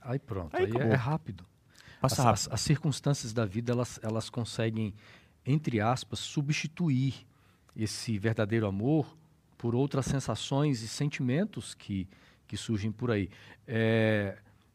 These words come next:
Speaker 1: um dos maiores exemplos, né, amigos? A gente, você, você citou o apóstolo Paulo, Robinho, é, a segunda carta que ele escreveu aos Coríntios. É muito interessante porque ele vai descrevendo, né, tantas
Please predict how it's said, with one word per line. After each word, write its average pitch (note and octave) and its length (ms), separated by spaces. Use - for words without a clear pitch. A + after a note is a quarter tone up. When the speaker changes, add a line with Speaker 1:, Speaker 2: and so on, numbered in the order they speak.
Speaker 1:
um B2+ 100
dos C3+ 160
maiores D3 380
exemplos, A#2+ 500
né, B2+ 120
amigos? G#2+ 520
A G#2+ 60
gente, A2 240
você, - 180
você - 220
citou C#3 380
o - 20
apóstolo A#2+ 460
Paulo, A#2 440
Robinho, F#2+ 420
é, G2 420
a G#2+ 60
segunda D#3 500
carta G#2+ 540
que - 160
ele G#2 60
escreveu G#2 400
aos G2+ 160
Coríntios. F#2+ 760
É G#2 120
muito B2 280
interessante B2 480
porque - 240
ele A2+ 80
vai A2 140
descrevendo, A2 680
né, A2+ 180
tantas E3+ 560